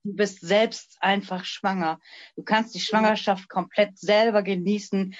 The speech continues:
Speaker 1: Du bringst das Kind selber zur Welt. Du spürst es ja auch in deinem Bauch. Das ist ja was anderes, als wenn du jetzt, äh, eine Leihmutterschaft machst oder eine Adoption.
Speaker 2: Das
Speaker 1: Weißt du?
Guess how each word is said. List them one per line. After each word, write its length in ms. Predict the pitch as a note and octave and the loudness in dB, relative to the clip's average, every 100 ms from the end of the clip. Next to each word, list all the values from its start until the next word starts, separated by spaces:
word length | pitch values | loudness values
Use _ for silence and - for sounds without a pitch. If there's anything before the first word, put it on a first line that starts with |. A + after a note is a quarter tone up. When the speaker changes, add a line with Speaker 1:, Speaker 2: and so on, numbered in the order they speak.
| - - | -18 -6
Speaker 1:
Du 80 | F#3 | 2
bringst 260 | G#3 A3+ G#3 | 4 4 0
das 140 | G3 | -4
Kind 220 | - F#3 | -4 -4
selber 560 | E3 D#3+ A3 B3 A#3 A#3 | -2 2 4 4 2 0
zur 260 | - A3+ | -4 -2
Welt. 420 | F#3+ G3 G3 F#3+ - - - - | 4 6 4 2 -6 -20 -20 -4
Du 80 | G3 | -4
spürst 520 | F#3+ - A#3 C#4+ C#4+ | -4 2 4 4 2
es 140 | A#3 - | -2 2
ja 140 | D3+ | 4
auch 160 | G3+ G#3+ | 4 2
in 140 | G#3 | 0
deinem 340 | G3+ G3 G3+ | 4 4 4
Bauch. 220 | F#3+ F#3+ F#3 | 4 2 2
Das 140 | F3+ | -8
ist 120 | F#3 | 0
ja 140 | A3+ G3+ | 0 2
was 180 | F#3 - | -2 0
anderes, 360 | F#3 A#3+ A#3+ | 4 4 2
als 240 | - G3 - | 0 -4 0
wenn 220 | G#3 G#3+ | 2 2
du 80 | G3+ | 2
jetzt, 380 | G3 G3+ - _ - - _ _ - | 2 2 -4 _ -20 -20 _ _ -4
äh, 120 | G3+ | 2
eine 220 | G3 F#3+ | 4 4
Leihmutterschaft 760 | F3+ F#3 B3 C4 A#3 A#3 A3 A3+ | 4 4 4 2 0 0 -2 -2
machst 280 | G#3 G3 | -4 -4
oder 160 | F#3+ G3 | 0 2
eine 240 | F3+ G3 | 2 2
Adoption. 840 | F3+ F#3 F3 - A#3 G3+ D#3 C#3 _ _ _ - | 0 -2 -6 -6 0 0 0 -6 _ _ _ -14
Speaker 2:
Das 80 | F#3+ | 0
Speaker 1:
Weißt 300 | F#3+ F#3+ - | 0 2 2
du? 180 | B3 | 0